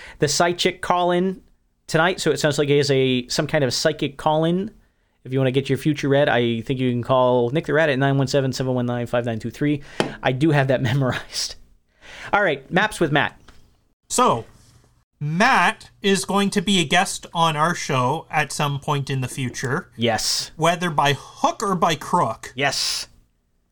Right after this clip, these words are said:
Speaker 2: I, I have, I've promised him that I will drive out to Quebec and kidnap him,
Speaker 1: Ah.
Speaker 2: if necessary,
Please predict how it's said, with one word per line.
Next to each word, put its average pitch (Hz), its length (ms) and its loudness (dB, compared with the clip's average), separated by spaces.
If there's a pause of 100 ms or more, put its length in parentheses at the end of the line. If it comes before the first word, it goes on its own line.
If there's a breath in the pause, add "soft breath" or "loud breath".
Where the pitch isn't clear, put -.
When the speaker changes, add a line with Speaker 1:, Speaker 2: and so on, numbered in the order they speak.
(140)
Speaker 2:
I, 180 240 2
I 190 160 4
have, 214 220 -2 (160)
I've 202 300 2
promised 240 480 2
him 160 280 -2
that 156 220 2
I 180 140 2
will 202 500 2 (260 soft breath)
drive 160 360 2
out 196 180 2
to - 100 -2
Quebec 156 480 0
and 143 220 -2
kidnap 165 560 2
him, 117 340 -4 (120)
Speaker 1:
Ah. 120 300 2
Speaker 2:
if 160 160 0
necessary, 131 920 -2